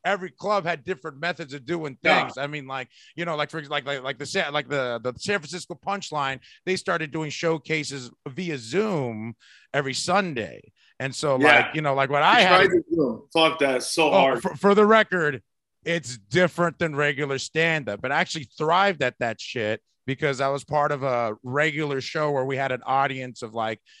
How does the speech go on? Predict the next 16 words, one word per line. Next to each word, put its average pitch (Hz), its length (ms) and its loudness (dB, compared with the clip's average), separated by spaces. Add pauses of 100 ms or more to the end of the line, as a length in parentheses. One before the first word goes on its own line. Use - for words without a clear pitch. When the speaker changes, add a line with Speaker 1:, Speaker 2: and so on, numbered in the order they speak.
(340)
Speaker 1:
five 147 260 4
hundred 139 340 -4
and 135 120 -8
fifty, 131 680 -8 (120)
five 139 240 2
hundred 127 300 -6
people, 131 520 -8 (220)
two 160 160 -2
hundred 147 240 -2
and 123 100 -6
fifty. 139 300 -8
A 143 60 -8
shitty 208 340 -4
night 156 260 -2
was, 131 140 -6
like, 123 160 -4